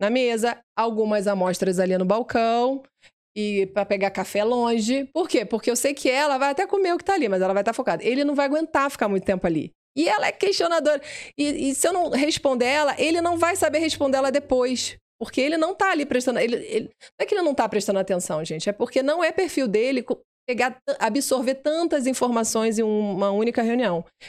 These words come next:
Pra ele, o importante é, no geral, tá bonito, ela resolve, né?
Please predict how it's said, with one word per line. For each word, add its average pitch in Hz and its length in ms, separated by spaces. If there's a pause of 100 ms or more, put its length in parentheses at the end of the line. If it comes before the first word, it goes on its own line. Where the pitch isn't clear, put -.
(140)
Pra 214 100
ele, 240 220
o 277 40
importante 269 440
é, 285 60
no 269 100
geral, 240 380
tá 233 100
bonito, 269 480 (320)
ela 277 140
resolve, 202 600
né? 220 220